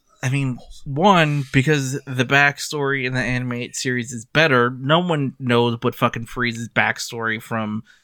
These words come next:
the comics, comic book is. And second, because after this movie, uh, Sub-Zero another Batman mov-, animated movie was coming out. And so they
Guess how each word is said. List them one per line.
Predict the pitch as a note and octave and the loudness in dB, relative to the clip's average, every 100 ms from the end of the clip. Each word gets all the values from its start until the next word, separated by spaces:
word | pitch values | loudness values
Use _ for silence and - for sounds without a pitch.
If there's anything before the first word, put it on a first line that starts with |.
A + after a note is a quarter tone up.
| _ _ _ | _ _ _
the | A#2+ | -4
comics, | - C3 C3+ A#2+ - - _ _ - | 0 2 2 0 -4 -12 _ _ -4
comic | A#2+ A#2+ - | 0 0 0
book | A2+ G2+ | -4 -2
is. | F#2 F#2+ G2+ - - - _ _ _ _ | -2 -2 -4 -8 -12 -12 _ _ _ _
And | B2+ A#2+ | -6 2
second, | - G3+ E3 D3 C#3+ - | 4 4 2 -2 -2 -2
because | C3 C3 B2 B2 A#2 - _ _ _ _ _ _ _ _ | 0 4 4 2 -2 -8 _ _ _ _ _ _ _ _
after | D#3+ G#3 G3+ F3 D3+ | 4 4 4 2 4
this | B3+ - | 4 6
movie, | F3+ C#3 A#2+ A#2 B2 C#3 D3 _ B2 | 6 6 6 4 4 2 -2 _ -2
uh, | A#2+ A#2 - | 0 -2 -6
Sub-Zero | - F3+ G3 D3+ E3+ F3 C3+ A#2 A#2 B2 - _ _ _ | -2 2 2 4 4 6 4 4 2 -2 -8 _ _ _
another | C3+ C#3+ C#3+ | 0 2 2
Batman | A#2+ C#3+ D3+ C#3+ C3+ B2 B2 | 2 2 2 2 2 2 2
mov-, | A#2+ A2+ - - | 0 -2 -2 4
animated | G#3 G3+ D#3 B2 G#2 | 6 6 4 4 2
movie | A2+ G#2+ G#2+ | -2 -2 -2
was | G2+ - | -2 -2
coming | A2+ G#2 G2 | -2 0 -2
out. | F2 - _ _ _ _ _ _ | -4 -6 _ _ _ _ _ _
And | C#3 C3 | -2 2
so | D3+ C#3 | 2 4
they | C#3 B2+ | 2 0